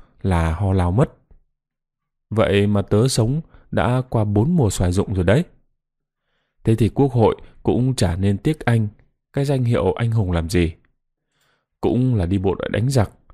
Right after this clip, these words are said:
tưởng thế quái nào chứ. Giặc dã chưa thấy, chỉ toàn thấy bụi. Thà rằng bom đạn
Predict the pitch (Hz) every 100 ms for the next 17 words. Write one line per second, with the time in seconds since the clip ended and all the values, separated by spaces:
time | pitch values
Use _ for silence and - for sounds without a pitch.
0 | _ _ _ 113 87 85 90 110 - 110
1 | 143 107 - 113 113 - _ _ _ _
2 | _ 104 95 - 110 92 110 110 113 90
3 | 95 98 156 - _ _ _ - 95 85
4 | 85 101 - 123 135 123 - _ _ _
5 | _ _ _ _ _ - 95 90 92 92
6 | 95 107 110 107